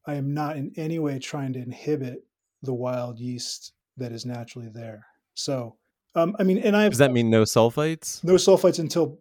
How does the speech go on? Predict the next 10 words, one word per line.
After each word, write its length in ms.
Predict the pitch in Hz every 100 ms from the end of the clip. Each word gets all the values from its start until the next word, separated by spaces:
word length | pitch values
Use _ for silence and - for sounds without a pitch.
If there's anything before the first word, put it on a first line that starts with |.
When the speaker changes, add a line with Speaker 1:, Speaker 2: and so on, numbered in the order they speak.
| _ 165
Speaker 1:
after 240 | 147 156
primary 340 | 143 143 135
fermentation. 640 | 131 131 120 120 113 110 104 _ _ _
Speaker 2:
Got 240 | 95 92
it. 140 | 87 -
Right. 300 | 82 82 - _ _ _ _
More, 220 | 82 80 73
yeah, 220 | - 85 64
just 180 | 76
protecting, 720 | - - 76 - - 64 62